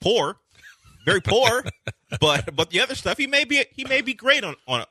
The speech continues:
Speaker 1: on a bike.
Speaker 2: You know, but that was a while ago.
Speaker 1: He's
Speaker 2: You know,
Speaker 1: changed.
Speaker 2: Sark, he had his issues off the field, made poor decisions,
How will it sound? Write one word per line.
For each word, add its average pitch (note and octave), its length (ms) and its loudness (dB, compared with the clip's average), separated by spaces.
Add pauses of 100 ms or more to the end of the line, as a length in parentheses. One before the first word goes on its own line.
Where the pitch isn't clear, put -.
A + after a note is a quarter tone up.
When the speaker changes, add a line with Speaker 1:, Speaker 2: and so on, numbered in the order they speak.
(120)
Speaker 1:
on A2 140 -6
a G2 40 -10
bike. E2 380 -8
Speaker 2:
You G#3 160 2
know, E3 380 4
but D3+ 160 -2
that F3+ 200 4
was F#3 140 -4
a F3 60 -8
while D#3+ 280 4
ago. A#2+ 540 0 (220)
Speaker 1:
He's - 260 -6
Speaker 2:
You C#3 160 6
know, C#3+ 120 6
Speaker 1:
changed. C3+ 160 2 (100)
Speaker 2:
Sark, C#3 500 0 (100)
he D3 340 -2
had C3+ 420 0
his C3+ 480 -4
issues C3 480 0
off B2+ 240 2
the C3+ 100 -4
field, B2+ 340 -2
made A#2 240 -2
poor C3+ 220 -2
decisions, B2 640 -4